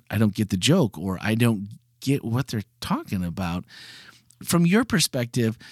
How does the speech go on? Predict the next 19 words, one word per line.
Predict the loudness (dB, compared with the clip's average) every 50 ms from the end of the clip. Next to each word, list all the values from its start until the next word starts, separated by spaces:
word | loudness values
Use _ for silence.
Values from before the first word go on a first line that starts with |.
| -20 -20 -18 -2 2
I, | 2 2 4 4
I | 2
feel | 2 4 2 2
like | 2 2 2
that's | 2 2 2
something | 0 0 0 0 2 2
we | 4 4 4 2
work | 2 2 2 2 2 2 0
really | 0 0 0
hard | 2 2 2 2 2
at | 2 2 2
and | 2 2 4
do | 4 4 4
very | 4 4 2 2 2
well. | 0 -2 -2 -2 -2 -2 -4 -6 -8 _ _ -20 -20 -20 -20 -20 -20 _ -20 -20 -20 _ _ -8
How | -2 0 2 4
does | 4 6
that | 6 4
affect | 4 2 0 -2 0 0 0 0 -2 -6